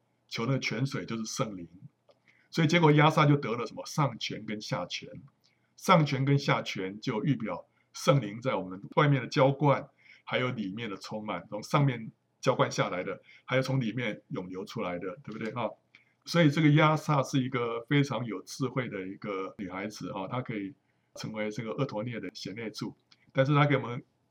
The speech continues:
我觉得最好的功课就是说，我们真的不是以这个地上的福乐平安啊，觉得神很祝福我了，我们更要求什么？圣灵，灵里面祝福这更重要，不仅是外面的浇灌，还有里面的充满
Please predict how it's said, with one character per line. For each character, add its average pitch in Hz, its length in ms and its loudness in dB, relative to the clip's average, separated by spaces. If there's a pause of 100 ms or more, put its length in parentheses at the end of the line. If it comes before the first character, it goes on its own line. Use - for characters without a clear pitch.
(160)
我 110 140 -2
觉 127 80 0
得 131 80 4
最 131 160 0
好 110 120 0
的 107 60 -4
功 127 180 -2
课 127 180 -2
就 110 140 -8
是 110 60 -6
说， 113 300 -6 (260)
我 104 120 -4
们 123 100 -2
真 147 140 4
的 131 80 4
不 120 120 -4
是 131 160 0
以 101 120 0
这 117 100 -8
个 110 120 -2
地 135 220 0
上 123 240 0
的 98 140 -6
福 - 240 -6
乐 - 120 6
平 - 220 -8
安 113 220 -2 (320)
啊， 117 280 4
觉 113 140 -4
得 107 100 -2
神 107 160 -6
很 87 100 -8
祝 107 160 -8
福 101 120 -8
我 87 140 -2
了， 80 120 -12 (340)
我 131 100 -2
们 139 120 2
更 151 140 6
要 117 200 6
求 104 260 -6
什 101 80 -8
么？ 87 100 -6
圣 107 280 -4
灵， 85 180 -6 (400)
灵 151 240 2
里 135 80 6
面 123 180 2
祝 120 220 -2
福 98 180 -6
这 113 80 -6
更 113 180 -4
重 98 220 -6
要， 95 320 -2 (600)
不 151 100 4
仅 127 160 2
是 139 140 2
外 139 180 8
面 127 220 2
的 92 200 -4 (500)
浇 139 200 8
灌， 139 280 6
还 101 80 -4
有 110 80 4
里 98 140 -4
面 104 160 -6
的 95 60 -8
充 113 280 -10
满 95 240 -8